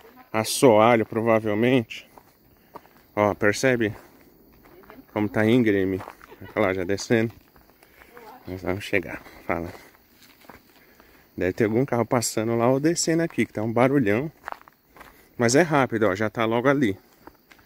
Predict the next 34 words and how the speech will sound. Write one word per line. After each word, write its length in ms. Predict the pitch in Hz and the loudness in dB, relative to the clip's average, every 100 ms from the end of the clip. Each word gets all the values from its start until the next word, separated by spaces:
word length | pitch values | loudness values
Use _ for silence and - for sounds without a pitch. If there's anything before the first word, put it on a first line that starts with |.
| _ - _ _ - | _ -20 _ _ -4
Mas 220 | 101 101 | -2 2
é 60 | |
uma 140 | 117 113 | 2 4
descidinha 720 | 120 - 123 107 123 139 143 - _ _ _ _ _ _ _ _ _ _ _ _ - - - | 0 0 -4 0 0 2 0 -6 _ _ _ _ _ _ _ _ _ _ _ _ -20 -20 -18
fodinha. 720 | - 165 156 139 139 98 110 - 143 - 165 - - - | 2 4 4 4 4 2 -2 -12 -14 -12 -12 -14 2 6
<laughs> 460 | 185 - 135 135 - - _ _ _ - - - - - - - | 6 4 -4 -4 -14 -20 _ _ _ -20 -20 -20 -20 -20 -20 -8
Aí 320 | - 104 120 | 0 4 4
chega 280 | - 139 131 | 2 0 -2
aqui, 180 | - 165 | 0 4
abre, 340 | 151 185 180 | 4 2 -2
tem 180 | 147 147 | -4 -4
as 180 | 151 156 | -2 -2
vagas 300 | 160 156 151 | 0 2 0
de 60 | 143 | -4
estacionamento, 840 | - 156 165 160 156 107 95 117 | -8 -4 -2 -2 0 -2 -4 -4
gente. 380 | 113 104 98 107 | -2 -2 -2 0
Aí 180 | 104 | 2
o 40 | 110 | 2
carro 260 | - 117 | 0 0
aqui 240 | 113 - 110 | 0 -6 -2
tá 160 | 127 | 0
vinte, 420 | 110 113 127 - 135 | 0 0 -2 -2 0
moto 440 | 113 120 120 123 | 2 2 0 -2
tá 160 | 117 110 | -2 0
quinze 480 | 123 147 170 139 | 2 4 4 4
e 80 | 135 | 2
eu 100 | 123 | 2
economizei 560 | 120 131 139 131 117 127 | 0 0 2 2 2 0
vinte 260 | 139 160 | 0 -2
reais 320 | 165 139 113 - | -2 0 -2 -2
porque 140 | - | -4
eu 40 | |
vim 120 | 117 127 | -2 -2
andando. 420 | 156 104 92 | -4 -4 -6